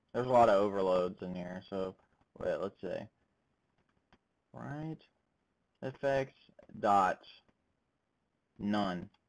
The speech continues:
Basically, you can flip the texture vertically or horizontally or both. Float, layer depth. I'll show you more on this.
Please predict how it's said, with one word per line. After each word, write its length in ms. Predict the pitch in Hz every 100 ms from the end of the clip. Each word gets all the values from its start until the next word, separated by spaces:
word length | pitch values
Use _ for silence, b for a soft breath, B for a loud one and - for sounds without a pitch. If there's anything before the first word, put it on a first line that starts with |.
| _
Basically, 540 | 151 180 185 180 175 156
you 120 | 135
can 160 | 120 104 -
flip 280 | 143 135
the 120 | - 117
texture 800 | 120 113 - - 110 107 101 - _ _ _ _ -
vertically 720 | 110 107 110 107 113 110 107
or 220 | - 101
horizontally 800 | 107 98 98 92 90 90 92 82
or 100 | 87
both. 320 | 90 78 78 _ _ _ _ _ _ _ _ - _ -
Float, 400 | 131 107 92 - _ _ _ _ -
layer 360 | 110 120 113 101
depth. 300 | 95 87 - _ _ _ _ _ _ _ _ _ _ -
I'll 120 | 123
show 160 | 135 139
you 100 | 131
more 180 | 131
on 140 | 131 123
this. 240 | 127 143